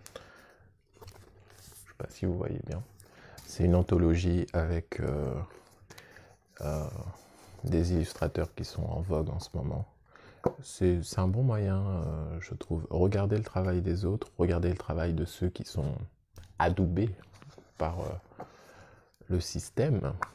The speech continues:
c'est un bon moyen de voir comment soi se positionner. On va prendre celui-là.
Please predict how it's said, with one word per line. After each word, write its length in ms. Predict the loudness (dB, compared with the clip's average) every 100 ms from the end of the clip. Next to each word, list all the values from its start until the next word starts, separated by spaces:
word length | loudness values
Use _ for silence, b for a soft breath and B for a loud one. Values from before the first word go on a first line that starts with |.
| -20 _
c'est 400 | -18 -16 -4 0
un 80 | 0
bon 180 | 0 0
moyen 400 | 0 0 0 -2
de 140 | -2
voir 420 | -4 -2 -2 -4 -2
comment 420 | 0 2 0 -2 -6
soi 440 | -10 2 2 2
se 140 | -4
positionner. 640 | -2 0 0 -2 -2 0 -2 -6 -20 B B B B B B -16 -16 -20 -14 -2
On 80 | 2
va 140 | 2 0
prendre 260 | -4 -6
celui-là. 540 | -6 -4 -2 0 0